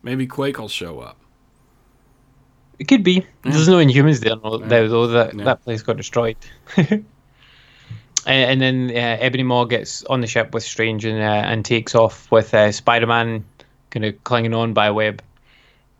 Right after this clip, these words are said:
Speaker 2: Uh, obviously, Tony's in contact with Spider-Man through their kinda, like, voice channel. Um, and Tony,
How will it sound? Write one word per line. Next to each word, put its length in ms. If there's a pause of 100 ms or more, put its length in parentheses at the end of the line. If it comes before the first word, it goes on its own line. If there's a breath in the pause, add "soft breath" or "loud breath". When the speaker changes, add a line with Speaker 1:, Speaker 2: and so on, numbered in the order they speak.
(1500)
Speaker 2:
Uh, 140
obviously, 400
Tony's 480
in 280
contact 600
with 140
Spider-Man 540
through 340
their 160
kinda, 340 (460)
like, 180
voice 320
channel. 400 (460 loud breath)
Um, 420 (1700)
and 120
Tony, 460